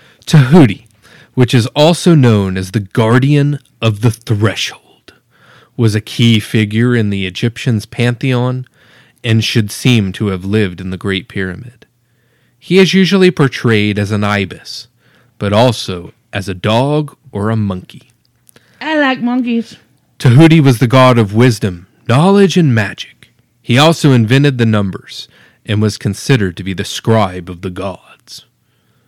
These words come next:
Speaker 1: The Greeks called him Thoth, but identified him as Hermes. The Romans called him Mercury.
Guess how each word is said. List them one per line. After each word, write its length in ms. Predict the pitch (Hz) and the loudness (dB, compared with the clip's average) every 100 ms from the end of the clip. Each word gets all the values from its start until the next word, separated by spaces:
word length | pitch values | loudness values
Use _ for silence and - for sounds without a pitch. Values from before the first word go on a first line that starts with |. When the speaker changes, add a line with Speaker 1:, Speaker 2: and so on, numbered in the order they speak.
| _ _ | _ _
Speaker 1:
The 100 | 117 | 2
Greeks 360 | 151 175 - | 4 4 0
called 300 | - 139 123 | -6 -2 0
him 220 | 110 113 101 | 0 0 -2
Thoth, 560 | - 95 - _ _ _ _ _ _ | -6 -12 -12 _ _ _ _ _ _
but 120 | 107 | -2
identified 720 | 107 104 117 113 104 101 95 92 | 0 2 2 0 -2 -4 -4 -6
him 360 | 98 87 95 - | -12 -12 -16 -12
as 140 | 107 98 | -10 -10
Hermes. 760 | - 110 104 87 _ _ - _ _ _ _ _ _ _ _ _ _ | -6 -6 -6 -10 _ _ -20 _ _ _ _ _ _ _ _ _ _
The 100 | 117 | 4
Romans 380 | 127 131 120 107 | 6 6 4 0
called 300 | - 107 98 | 0 -2 0
him 200 | 107 98 | -4 -2
Mercury. 640 | 98 107 - - - - | -2 -4 -6 -14 -16 -18